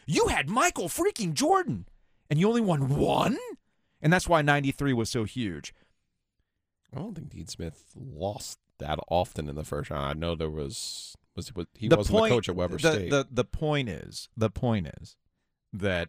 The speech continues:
Speaker 1: we end up judging these things based on your success in the
Speaker 2: Well,
Speaker 1: tournament.
Speaker 2: correct,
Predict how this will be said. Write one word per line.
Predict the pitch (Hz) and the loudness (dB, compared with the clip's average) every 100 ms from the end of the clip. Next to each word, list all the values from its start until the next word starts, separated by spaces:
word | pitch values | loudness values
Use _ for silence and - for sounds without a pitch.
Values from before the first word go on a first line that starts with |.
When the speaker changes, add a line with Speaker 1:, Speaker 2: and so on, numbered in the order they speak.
| - | -6
Speaker 1:
we | 98 101 | -2 0
end | 123 | 2
up | 123 98 | 0 2
judging | 107 101 95 87 | 2 2 0 0
these | 82 - | -4 -4
things | 85 82 80 | -4 -4 -4
based | 85 82 - | -6 -4 -4
on | 82 78 76 92 _ _ _ _ _ _ _ | -4 -6 -8 -10 _ _ _ _ _ _ _
your | - 104 107 | -4 -2 0
success | - 117 - 98 | -2 -4 -2 -2
in | 101 | -2
the | |
Speaker 2:
Well, | 95 92 | -2 -2
Speaker 1:
tournament. | 80 - - _ _ _ 120 - | -4 -6 -12 _ _ _ -18 -4
Speaker 2:
correct, | 165 147 80 - | 0 0 0 -4